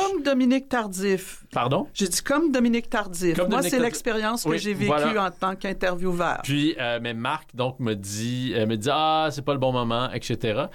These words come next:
Speaker 2: Et là, toutes les fois, je lui répondais, puis c'est ma réponse classique aux gens que, que je souhaite vraiment recevoir en entrevue et qui me disent non. Je leur dis, «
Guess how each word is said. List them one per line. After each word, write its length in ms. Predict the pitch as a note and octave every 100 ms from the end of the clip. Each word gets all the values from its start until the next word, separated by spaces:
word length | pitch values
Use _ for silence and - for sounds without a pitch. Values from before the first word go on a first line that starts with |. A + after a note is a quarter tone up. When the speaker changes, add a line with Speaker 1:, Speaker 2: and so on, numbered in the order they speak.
| - - -
Speaker 2:
Et 80 |
là, 140 | A#2+ B2
toutes 120 | C#3
les 80 | C3+
fois, 120 | D#3
je 80 | B2+
lui 80 | A#2
répondais, 340 | A#2 B2 C#3+
puis 100 | -
c'est 140 | -
ma 120 | A#2 G#2
réponse 400 | G#2+ C3 B2+ -
classique 460 | C3 A2+ - D3+
aux 120 | C3+ A2
gens 260 | G2 B2 C3
que, 300 | A2+ G#2 G2
que 120 | G#2+
je 60 | -
souhaite 200 | B2 G2
vraiment 480 | G2+ B2+ E3+ F#3 F#3
recevoir 320 | C#3 C3+ C3
en 100 | B2+
entrevue 360 | A2+ B2 A2+
et 40 | D3
qui 120 | C3+
me 60 | G2
disent 180 | G#2+ A2+
non. 100 | E3+
Je 60 |
leur 100 | C#3
dis, « 140 | G#2+